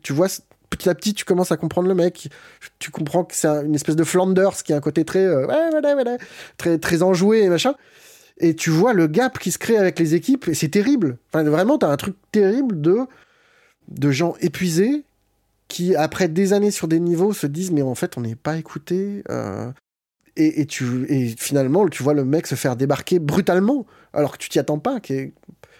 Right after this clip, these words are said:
et, et tu vois la vie qui revient dans le studio pendant, pendant quelques semaines,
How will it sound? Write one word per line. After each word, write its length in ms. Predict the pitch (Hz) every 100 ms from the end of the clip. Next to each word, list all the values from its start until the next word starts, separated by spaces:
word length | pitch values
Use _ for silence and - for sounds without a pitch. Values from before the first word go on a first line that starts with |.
| - - -
et, 300 | - 147 151
et 20 | 147
tu 160 | -
vois 240 | 143 170 196
la 140 | 151
vie 240 | 139 202
qui 120 | 220 160
revient 460 | 156 170 175 202
dans 120 | 202 180
le 80 |
studio 520 | 170 - 165 156 196 214
pendant, 480 | 185 160 165 160
pendant 300 | 160 160 156
quelques 300 | 156 175 180
semaines, 280 | 165 190 202